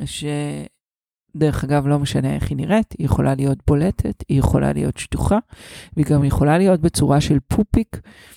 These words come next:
זה ממש ממש לא משנה, התינוק יונק מהשד,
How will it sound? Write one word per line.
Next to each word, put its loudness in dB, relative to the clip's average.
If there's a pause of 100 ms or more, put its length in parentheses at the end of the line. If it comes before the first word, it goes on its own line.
(340)
זה -8
ממש 0
ממש 2
לא 2
משנה, 0 (160)
התינוק -2
יונק -2
מהשד, -2